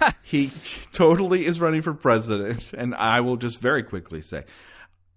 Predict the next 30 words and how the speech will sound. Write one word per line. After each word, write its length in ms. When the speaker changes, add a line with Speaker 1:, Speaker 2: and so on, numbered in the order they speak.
Speaker 2:
I 460
was 400
at 160
first 440
taken 320
aback 540
by 140
the 80
fact 340
that 120
everyone 420
spoke 360
German, 440
and 200
then 180
I 120
enjoyed 840
the 100
fact 320
that 160
everyone 420
spoke 400
German, 380
but 160
were 160
clearly 880
playing 540
American 580
people. 560
Speaker 1:
Yes, 360